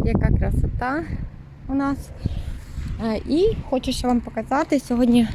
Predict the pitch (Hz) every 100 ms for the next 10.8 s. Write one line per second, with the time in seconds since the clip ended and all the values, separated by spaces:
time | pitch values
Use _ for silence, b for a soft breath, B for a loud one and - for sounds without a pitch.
0 | - - 262 - - 277 226 220 - 254
1 | 320 440 - - 302 285 269 269 262 254
2 | 254 233 247 240 240 247 B B B 254
3 | 254 247 240 233 233 254 302 262 - 233
4 | 240 233 220 226 247 240 - 214 226 220
5 | 214 220 - - - 240 226 247 - 240
6 | 240 311 381 294 233 233 220 208 247 -
7 | 226 214 208 214 262 311 254 226 226 -
8 | B B B B - 269 254 254 240 240
9 | 226 - 220 226 233 233 226 226 233 240
10 | 226 208 - 220 220 220 214 214